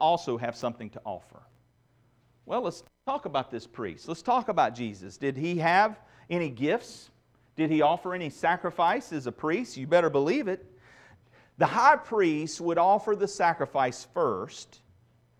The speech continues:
then enter into the Holy of Holies, sprinkle the blood on the sacrifice upon the mercy seat, atop of the Ark of the Covenant, and then he would have a, the basin of incense,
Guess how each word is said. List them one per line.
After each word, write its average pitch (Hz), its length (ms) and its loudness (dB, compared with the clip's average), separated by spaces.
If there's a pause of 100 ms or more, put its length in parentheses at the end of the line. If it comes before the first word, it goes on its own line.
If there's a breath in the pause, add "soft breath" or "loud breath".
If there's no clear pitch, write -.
(140)
then 156 220 -2
enter 180 300 -2
into 160 200 -4
the 135 80 -2
Holy 139 280 0
of 170 100 -6
Holies, 113 460 -2
sprinkle 131 360 -6
the 156 80 -6
blood 165 240 4
on 170 100 2
the 180 60 -4
sacrifice 151 640 0
upon 123 240 -2
the 185 80 -2
mercy 147 320 -2
seat, 98 420 -12 (220 soft breath)
atop 143 380 0
of 165 80 -8
the 180 120 -2
Ark 151 240 2
of 165 60 -10
the 156 80 -10
Covenant, 95 480 -4 (340 soft breath)
and 120 140 -6
then 151 140 -4
he 214 80 -4
would 196 120 -2
have 165 360 0 (160 loud breath)
a, 123 120 -4 (100)
the 127 120 0
basin 180 540 0
of 214 100 -4
incense, 117 800 -4